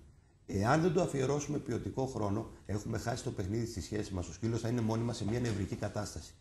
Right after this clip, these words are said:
Γιατί, γιατί το έχουμε δημιουργήσει εμείς. Ξεκινάμε λοιπόν με ένα πρόγραμμα στο φαγητό, στάνταρ ώρες φαγητού. Να ξέρει το κουτάβι ότι η νούμερο ένα ανάγκη του για ζωή περνάει μέσα από εμάς.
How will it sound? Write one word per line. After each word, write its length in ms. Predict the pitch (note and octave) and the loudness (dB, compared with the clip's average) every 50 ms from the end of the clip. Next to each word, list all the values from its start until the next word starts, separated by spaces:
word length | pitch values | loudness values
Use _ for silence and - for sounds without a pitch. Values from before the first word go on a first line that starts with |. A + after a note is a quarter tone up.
| - - _ _ _ _ _ _ - - | -20 -20 _ _ _ _ _ _ -6 2
Γιατί, 280 | - A#2 A2+ A#2 D3+ | 2 4 4 4 4
γιατί 180 | C3+ A#2 G#2 - | 4 4 2 0
το 100 | - D#3 | 0 -2
έχουμε 160 | C#3+ D3 D#3+ | 0 0 2
δημιουργήσει 520 | D3 C#3 C3 B2+ B2 B2+ C#3 D#3 - - B2+ | 2 2 2 2 0 0 0 -2 0 0 0
εμείς. 400 | B2 C3+ C3+ A2 E2 - - - - - - - - _ _ _ _ _ | 0 0 0 0 -2 -4 -8 -14 -18 -20 -20 -20 -20 _ _ _ _ _
Ξεκινάμε 540 | - - G#2+ - - G#2+ A#2+ C#3 D3 D#3+ D#3 | -2 0 0 2 2 2 4 4 4 2 2
λοιπόν 300 | D3 B2+ A#2 - C3+ C3+ | 2 0 0 0 0 0
με 120 | C3+ C3+ | 2 2
ένα 140 | D3 D3 C3+ | 2 0 0
πρόγραμμα 400 | - B2 C3 C3+ C#3+ C#3+ C#3+ C#3+ | 0 0 0 2 2 0 0 0
στο 140 | - - A2+ | -2 -2 -2
φαγητό, 420 | - A2 G2+ F#2 G2 F#2+ A#2 G#2 | 0 0 0 0 0 0 0 0
στάνταρ 360 | F#2 - A2+ A#2+ A#2 A2+ A2 | 0 0 -2 0 0 0 0
ώρες 200 | A#2 A#2+ A#2 A2 | 0 -2 -2 -4
φαγητού. 460 | - - G2 F2+ F2 F2+ - F#2 D#2+ F2 | -4 -4 -2 -2 -2 -2 -2 -4 -4 -2
Να 100 | F2 F2+ | -4 -4
ξέρει 260 | F2 - - A#2+ - - | -4 -2 -2 -2 0 0
το 100 | - A2 | -2 -4
κουτάβι 380 | - G#2 - A#2 A#2+ A#2 A#2 | -4 -2 -2 0 0 0 0
ότι 160 | G#2+ - F#2 | -2 0 0
η 40 | F2 | 0
νούμερο 300 | F2+ G2+ A#2+ B2+ B2+ - | 2 2 2 2 0 0
ένα 120 | C3 C3 B2+ | 0 0 0
ανάγκη 280 | A#2+ B2 C3 B2+ B2 | 0 0 -2 -2 -4
του 300 | C3 B2+ A#2 A2 G2 G2+ - | -4 -4 -2 -2 -2 -2 -4
για 180 | F#2+ F#2 G#2 G2+ | 0 4 4 4
ζωή 220 | E2 F2+ F#2 A2 | 6 6 4 4
περνάει 300 | - A#2+ A2+ B2 C#3+ D3 | 4 2 2 4 6 6
μέσα 180 | D3 D#3 D3+ D#3+ | 6 6 6 4
από 120 | D3+ C#3+ | 2 2
εμάς. 300 | C3 C#3+ C#3+ A2+ - - | 2 2 2 2 0 -4